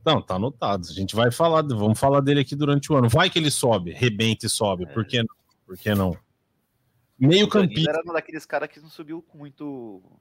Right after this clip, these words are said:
Speaker 1: Subiu, é.
Speaker 2: a fama, né? Ele subiu quietinho ali, né?
Speaker 1: Ele foi até no bem amigo.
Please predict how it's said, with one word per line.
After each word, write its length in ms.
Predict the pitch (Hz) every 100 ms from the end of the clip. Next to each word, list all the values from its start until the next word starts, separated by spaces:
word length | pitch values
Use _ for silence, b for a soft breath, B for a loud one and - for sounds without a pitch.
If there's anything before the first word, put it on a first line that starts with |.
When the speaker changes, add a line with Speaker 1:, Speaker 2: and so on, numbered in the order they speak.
| _ _
Speaker 1:
Subiu, 380 | _ - 110 107
é. 280 | 95 98 117 - _
Speaker 2:
a 80 | 117 -
fama, 300 | 151 151 120
né? 160 | 117 113
Ele 120 | 90
subiu 420 | - - 95 110
quietinho 520 | 123 117 - 110 127
ali, 280 | 95 87 120
né? 200 | 101 110 _ _ _ _ _
Speaker 1:
Ele 160 | 117 120
foi 180 | 151
até 180 | 151 151
no 100 | 185
bem 140 | 185 208
amigo. 300 | - 302